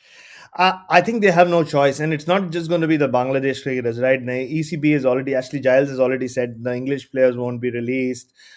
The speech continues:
Uh, <laughs> I will be very surprised if any of the Australians, uh, end up going back. Maybe a few who don't have international commitments, but, uh, uh, look, I think the I-, uh, B C C I have no option, uh, but to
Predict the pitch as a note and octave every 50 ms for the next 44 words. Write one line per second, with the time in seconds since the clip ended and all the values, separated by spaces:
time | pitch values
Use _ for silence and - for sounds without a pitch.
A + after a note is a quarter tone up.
0 | _ _ _ C3 A#2+ - _ _ - D3+ F3+ F3 D#3 D#3+ D#3+ C#3+ C3 C#3+ D#3 D#3+
1 | E3 D#3+ E3+ D#3 C#3 D#3 D#3 E3 G3 F#3+ F#3 F3+ D#3 D3 D3 D#3 D3+ D3+ D3 C3+
2 | D3 C#3 C3 C3 C3 C#3+ D3+ D3+ C#3 B2+ C3+ C3+ B2+ - - - C#3 C#3+ D3+ D3+
3 | C#3+ C#3 C3+ B2+ A#2+ - C#3 B2+ B2 B2 A#2+ A#2 A#2+ A#2 A#2 A2+ A2+ A2+ A#2 -
4 | D3+ C#3+ C#3 C3 C3 C3 B2+ B2 A#2 B2+ B2+ B2+ B2+ B2+ B2+ B2+ A#2+ B2 B2+ B2+
5 | C3 - _ F#3+ G#3+ A3+ A3 G3+ F3 C#3+ - - _ _ _ - _ _ _ -
6 | - F#3 G3+ G#3 G#3 F3+ F3 E3+ E3 D#3+ D#3+ F3 F3 F3 E3 D#3 D#3 D#3 D3+ D3+
7 | D3+ D3+ C#3+ C#3+ C#3+ - D3 C#3+ - C#3 C#3 D3 D3 - D3 D3 D3 D3+ D3+ -
8 | C3+ C3+ B2+ B2 - - - C3 B2+ B2+ A#2+ A#2+ A#2 A#2 A#2 - _ _ _ _
9 | _ _ _ _ - D3+ C#3 C3+ C3+ - - _ _ _ G3 G#3 G#3+ G#3+ - D#3+
10 | F3 F3+ A#3 B3 A#3 G3 F3 D#3+ E3 E3 - D#3 D3 C#3+ D3+ E3+ D#3+ F3 E3+ D#3
11 | E3+ E3 D#3 D3+ C#3 C#3 C#3+ D3 C#3+ C#3 C3+ - - - D3 D3 D3+ D3 - D3+
12 | C#3 C3+ C3 B2+ B2+ B2+ B2+ B2+ B2 B2 A#2 - _ _ D3 C#3+ D#3 D3+ D3+ -
13 | F3 D#3+ D3+